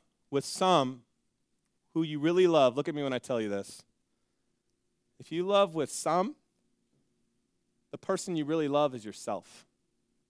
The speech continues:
Conditional love is self-love. And so we love with all, but the second thing is this. And, and who's really gonna disagree with that?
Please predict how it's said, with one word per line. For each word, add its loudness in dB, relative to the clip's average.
Conditional -2
love 4
is -8
self-love. -8
And -18
so -8
we -6
love 0
with -6
all, 2
but -6
the -16
second -6
thing -8
is -8
this. -6
And, -2
and -2
who's 0
really 6
gonna 0
disagree -4
with -4
that? 0